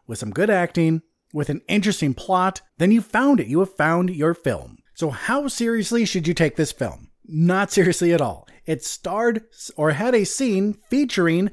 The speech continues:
some of the Real Housewives of Essex. If you've ever seen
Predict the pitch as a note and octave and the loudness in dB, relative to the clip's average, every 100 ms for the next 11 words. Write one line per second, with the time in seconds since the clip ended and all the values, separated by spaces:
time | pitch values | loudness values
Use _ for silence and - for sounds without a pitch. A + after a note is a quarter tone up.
0 | - - A#3+ C4+ F#3+ D3+ D#3 A#3+ B3+ E3 | -6 -4 2 2 2 0 0 0 0 -2
1 | A#3 - F3 F3 F3 - F3+ - - G3+ | -4 -2 -2 0 0 0 -4 -4 -2 0
2 | A3 C#3+ - - - - _ - - D3+ | 0 -4 -4 -14 -14 -18 _ -20 -12 -8
3 | E3 F#3+ F3 E3+ F#3+ - G#3 A3 | 0 2 2 2 -2 0 0 0